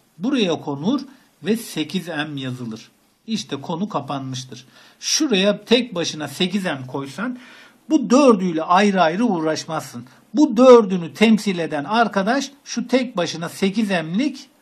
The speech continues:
arkadaştır. Konu kapanmıştır.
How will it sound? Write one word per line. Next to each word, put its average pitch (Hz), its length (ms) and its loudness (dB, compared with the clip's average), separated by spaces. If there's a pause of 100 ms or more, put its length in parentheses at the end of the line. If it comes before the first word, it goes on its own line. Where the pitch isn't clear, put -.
(160)
arkadaştır. 135 800 -10 (180)
Konu 190 400 -10
kapanmıştır. 143 800 -12